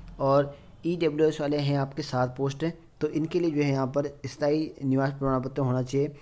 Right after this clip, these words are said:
उत्तराखंड के, जो यहाँ पर उधम सिंह नगर में डिस्ट्रिक्ट करते हैं, बिलोंग करते हैं इस डिस्ट्रिक्ट में, तो वो यहाँ पर जो है अप्लाई करेंगे। Otherwise किसी भी अदर डिस्ट्रिक्ट से यहाँ पर अप्लाई नहीं कर सकते, सिर्फ उसी डिस्ट्रिक्ट से कर सकते जिस डिस्ट्रिक्ट में आपका यहाँ पर एम्प्लॉयमेंट हो,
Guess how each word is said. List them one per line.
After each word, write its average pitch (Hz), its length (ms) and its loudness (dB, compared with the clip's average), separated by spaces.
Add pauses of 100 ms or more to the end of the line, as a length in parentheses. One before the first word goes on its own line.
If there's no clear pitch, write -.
(220)
उत्तराखंड 135 680 -4
के, 147 140 -2
जो 135 160 -2
यहाँ 123 220 0
पर 127 140 -4
उधम 117 260 -4
सिंह 131 200 -4
नगर 123 120 0
में 127 120 0
डिस्ट्रिक्ट - 300 -6
करते 127 220 -4
हैं, 139 280 0 (300)
बिलोंग 123 400 0
करते 127 220 -4
हैं 131 140 0
इस 127 260 -8 (380)
डिस्ट्रिक्ट 123 380 -6
में, 147 240 0 (200)
तो 139 80 0
वो 143 220 4
यहाँ 135 200 2
पर 123 100 -6
जो 120 100 -4
है 123 140 -2
अप्लाई 147 340 -2
करेंगे। 98 420 -4 (500)
Otherwise 160 400 6 (280)
किसी 151 280 0
भी 180 280 -2 (600)
अदर 139 200 4
डिस्ट्रिक्ट 143 360 -4
से 143 100 -4
यहाँ 131 140 2
पर 135 100 -4
अप्लाई 127 220 -2
नहीं 123 140 0
कर 135 80 0
सकते, 127 260 -4
सिर्फ 160 240 -8
उसी 160 280 -2
डिस्ट्रिक्ट 143 360 -2
से 151 80 0
कर 139 100 -2
सकते 135 200 -2
जिस 135 220 -6 (100)
डिस्ट्रिक्ट 120 360 -4
में 127 80 2
आपका 127 280 -2
यहाँ 117 120 0
पर 139 80 0
एम्प्लॉयमेंट 120 520 0
हो, 151 260 0